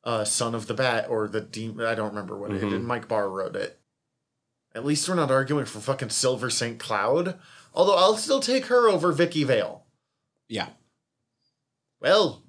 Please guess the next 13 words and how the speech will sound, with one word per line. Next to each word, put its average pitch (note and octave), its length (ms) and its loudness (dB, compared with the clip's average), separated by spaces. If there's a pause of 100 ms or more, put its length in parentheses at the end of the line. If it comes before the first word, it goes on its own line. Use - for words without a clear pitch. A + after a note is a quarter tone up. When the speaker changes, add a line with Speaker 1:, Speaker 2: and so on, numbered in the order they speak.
(120)
Speaker 1:
Superman's C3+ 600 0
got C#3+ 220 2
Lois. C3 420 2
Let's E3+ 180 2
give F3+ 200 0
him F#3+ 240 0
a C#3 40 0
journalist, G#2 640 -4
and, A#2 160 -2
like, A#2+ 200 -2
let's D#3+ 180 0
make F3 160 0
her F3 220 -2